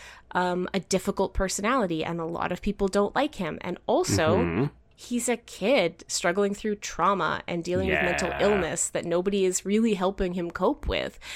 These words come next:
Speaker 1: And
Speaker 2: Right.
Speaker 1: I was thinking to myself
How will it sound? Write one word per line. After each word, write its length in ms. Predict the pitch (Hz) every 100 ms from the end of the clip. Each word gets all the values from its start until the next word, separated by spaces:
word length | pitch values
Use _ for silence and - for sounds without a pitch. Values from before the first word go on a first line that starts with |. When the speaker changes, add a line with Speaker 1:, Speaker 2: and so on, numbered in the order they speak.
| - - -
Speaker 1:
And 320 | 226 220 220
Speaker 2:
Right. 140 | 220 - _ 247
Speaker 1:
I 80 |
was 140 | 277 269
thinking 240 | 311 370
to 100 | 370
myself 680 | 277 254 247 240 240 - -